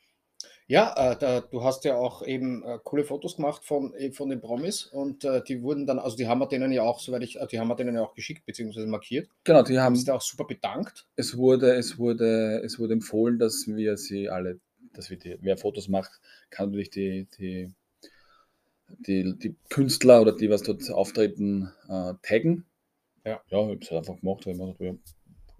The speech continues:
Speaker 2: kostet nix, ne?
Speaker 1: Ja, vor allem, wir werden ja nicht, äh, die Einzigen sein, die kriegen ja wahrscheinlich
Speaker 2: So ist es.
Speaker 1: d-, von ihrem Sitz dort auf dem, auf dem, auf der Bühne von zwölf Seiten, äh, aber ja, passt eh,
Speaker 2: So
Speaker 1: passt
Speaker 2: ist
Speaker 1: eh.
Speaker 2: es.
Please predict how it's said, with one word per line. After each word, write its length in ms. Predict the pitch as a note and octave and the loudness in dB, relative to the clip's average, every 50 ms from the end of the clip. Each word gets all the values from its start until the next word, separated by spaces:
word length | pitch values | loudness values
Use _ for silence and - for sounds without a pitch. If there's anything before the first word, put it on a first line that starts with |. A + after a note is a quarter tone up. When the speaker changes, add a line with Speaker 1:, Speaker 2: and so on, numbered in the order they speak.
| - _ _ _ | -20 _ _ _
Speaker 2:
kostet 340 | - - G2+ G#2 - A#2 A#2+ | -4 -4 -4 -2 -2 -2 -4
nix, 200 | C3+ C3 - - | -4 -4 -6 -6
ne? 120 | A2+ A#2 - _ _ | -6 -6 -6 _ _
Speaker 1:
Ja, 180 | - A#2+ B2 C3 | 4 8 8 8
vor 140 | B2+ C3+ B2 | 8 8 6
allem, 120 | A2+ A2+ | 6 6
wir 100 | A2+ A2 | 2 0
werden 160 | A2 A2 G#2+ G#2+ | 0 -2 -2 -2
ja 60 | G#2+ | -2
nicht, 280 | A2 G#2 G2+ - _ | -4 -4 -6 -8 _
äh, 180 | - G#2+ G2 G2+ | -6 -6 -6 -6
die 140 | - G#2 G2+ | -8 -8 -8
Einzigen 280 | G2+ F#2+ - G#2+ F#2+ | -8 -8 -10 -10 -10
sein, 180 | F#2 G2+ G2 F#2+ | -8 -8 -8 -8
die 80 | F#2 F#2+ | -10 -10
kriegen 200 | - G2 F#2+ G2 | -8 -8 -6 -6
ja 100 | G2+ G2 | -6 -6
wahrscheinlich 420 | G2+ G2 G#2+ G2+ G2 G#2 G2 - | -4 -4 -4 -4 -4 -6 -6 0
Speaker 2:
So 120 | - A#2 | 6 8
ist 180 | A2+ G#2+ G#2 - | 8 8 8 6
es. 220 | G2+ G2 - - | 0 0 -2 -6
Speaker 1:
d-, 100 | - - - - _ - _ _ | -8 -10 -12 -12 _ -20 _ _
von 220 | _ - C3+ C#3 | _ -2 0 0
ihrem 200 | D3 C3 C#3 C3+ | 4 4 4 4
Sitz 280 | B2+ - C#3 C3 C3 - | 4 0 0 0 -2 2
dort 180 | - C#3 C3 C3 | 4 4 4 4
auf 180 | B2 B2+ B2 B2+ | 2 0 0 2
dem, 180 | C3+ C3 C3 | 2 0 2
auf 180 | C3+ C#3+ C3+ - | 2 0 -2 0
dem, 240 | C#3 B2+ B2+ B2 B2 | 0 -2 0 -2 -2
auf 180 | B2 B2+ - - | -4 -8 -6 -6
der 80 | C3 | -6
Bühne 440 | B2+ - B2 A#2+ B2 B2+ B2+ A#2+ - - _ _ _ _ _ | -6 -4 -2 0 2 2 2 2 0 -8 _ _ _ _ _
von 300 | - - C3 A#2+ A2+ - - | -6 -4 -4 -4 -4 -8 -10
zwölf 240 | - - B2 A#2 - | -6 -4 -4 -4 0
Seiten, 440 | - B2 A#2 A2+ - A#2+ G#2 G2 G#2 | 0 0 -2 0 -2 -6 -6 -6 -10
äh, 260 | G#2+ A2+ A2 A2 A2 G#2+ - G#2+ A2 - _ | -12 -12 -12 -12 -14 -14 -16 -18 -20 -20 _
aber 260 | _ A2 A2+ A2+ G2 - | _ -12 -12 -12 -10 -4
ja, 100 | F3+ A3+ C4 | -4 -2 0
passt 220 | - A#3+ B3 - | 0 -2 -2 -2
eh, 40 | - | -4
Speaker 2:
So 160 | - G#3+ A3 | -2 2 4
Speaker 1:
passt 80 | A2 G#2+ | 4 4
Speaker 2:
ist 120 | G2 - | 2 0
Speaker 1:
eh. 40 | G#2 | -2
Speaker 2:
es. 180 | G2 - - | -4 -4 -8